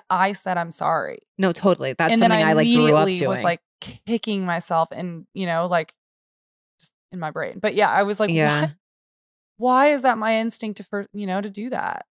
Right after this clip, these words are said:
Speaker 2: Yeah. And I even, a while back, I would notice I'm not somebody that would say, like, on Instagram, "Sorry, I'm sorry I don't have makeup on," or, "I'm sorry I'm wearing the same shirt." Like, I wouldn't, sorry, but sometimes I would still feel like, "Let me bring attention to this." And I was
Speaker 1: Yeah.
Speaker 2: like, "Who fucking cares?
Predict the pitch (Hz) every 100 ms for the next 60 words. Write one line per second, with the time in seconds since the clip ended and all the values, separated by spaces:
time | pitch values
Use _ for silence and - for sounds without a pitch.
0 | - 180 170 - 190 202 226 220 202 175
1 | - 160 165 165 175 175 170 170 170 -
2 | _ _ - 180 180 180 170 - - 190
3 | 220 247 262 220 214 202 160 185 - 180
4 | 180 - 165 175 175 - 165 165 175 226
5 | - 277 247 240 233 214 214 226 214 196
6 | 202 214 233 220 214 208 202 - 202 196
7 | 214 202 175 - _ _ _ - 240 277
8 | 226 - 302 302 220 214 - 302 339 277
9 | 240 208 202 220 202 202 233 381 392 262
10 | 240 - 202 214 254 262 349 370 247 190
11 | 185 160 80 151 - - 180 180 240 214
12 | 202 320 - 285 285 226 185 226 202 143